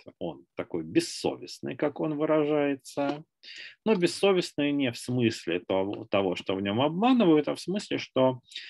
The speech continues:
как бы репутация, она напрямую не связана с голосом совести, она напрямую не связана с, э, она связана скорее с успехом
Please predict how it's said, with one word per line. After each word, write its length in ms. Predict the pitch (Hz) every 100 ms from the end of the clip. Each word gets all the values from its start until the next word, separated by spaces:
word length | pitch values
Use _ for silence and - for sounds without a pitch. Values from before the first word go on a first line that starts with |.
| -
как 200 | - 113
бы 140 | 101 127
репутация, 680 | 135 151 135 190 - 131 127
она 100 | 135
напрямую 580 | 123 123 117 120 120 113
не 200 | 120 110
связана 640 | - 110 92 - 82 85
с 100 | 85
голосом 540 | 87 - - - 90
совести, 720 | 107 - 98 69 - - - -
она 180 | 131 151
напрямую 720 | 165 85 82 80 82 85 85
не 180 | 90
связана 960 | - - 92 80 69 - 71 78 76 78
с, 240 | - - -
э, 400 | 135 135 67 69 _ _ - - - - -
она 220 | 104 90
связана 500 | - 90 82 78 76
скорее 520 | - 87 82 73 64
с 180 | - -
успехом 1000 | 104 - - 208 220 - 196 185 185 175